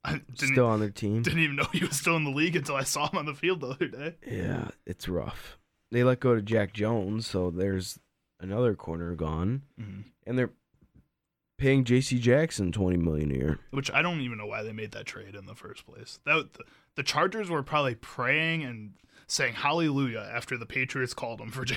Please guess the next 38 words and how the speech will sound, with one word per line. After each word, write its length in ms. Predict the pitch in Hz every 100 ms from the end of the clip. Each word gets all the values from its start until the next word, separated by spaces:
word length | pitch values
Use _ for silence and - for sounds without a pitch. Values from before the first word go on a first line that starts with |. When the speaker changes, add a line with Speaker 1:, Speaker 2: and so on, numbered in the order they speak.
| -
Speaker 1:
C 260 | - -
Jackson 540 | 156 139 - 139 - -
for 180 | - -
some 220 | 135 117 175
reason. 480 | - - - 247 - - _ _ _ - - - - -
Speaker 2:
They 140 | 110 120
don't 220 | 165 170
even 280 | 160 156 131
use 300 | 147 151 123
that 300 | 117 - 110
guy 220 | 113 117
they 140 | 117
played 300 | 107 110 101
last 460 | 95 107 135 - -
year, 200 | 76 80
that 260 | 71 73 - _ _ -
Marcus 460 | 90 104 110 131 -
Jones, 560 | 131 131 135 131 117
Speaker 1:
Mm-hmm. 160 | 120 110
Speaker 2:
that 180 | 90 -
played 200 | 104 98
offense, 400 | 98 107 101 -
defense, 460 | 104 101 98 -
but 160 | - 98
that 100 | 98
was 140 | 101
like, 180 | 95 90
he's 180 | - 139
better 200 | 143 160
than 140 | 143 98
any 180 | 113
of 60 | 113
their 120 | 98
offensive 440 | 98 98 87 80 -
players. 520 | 90 92 64 60 - _ _ _ _ _ _ _ _ _ -
And 280 | 110 120 107
was 180 | 110
an 140 | 110